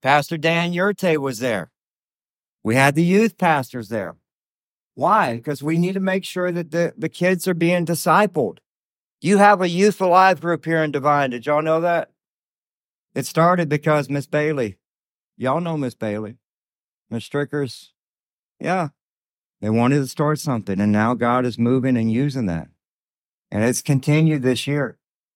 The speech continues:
And guess what? They're trying to plan something for the spring. They're trying to do a Fields of Faith in the spring, and we're trying to help them. I have no clue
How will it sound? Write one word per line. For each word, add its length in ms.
And 140
guess 260
what? 260
They're 140
trying 360
to 80
plan 360
something 400
for 140
the 100
spring. 400
They're 120
trying 260
to 80
do 180
a 80
Fields 360
of 100
Faith 320
in 120
the 60
spring, 360
and 100
we're 100
trying 280
to 60
help 220
them. 160
I 100
have 200
no 340
clue 480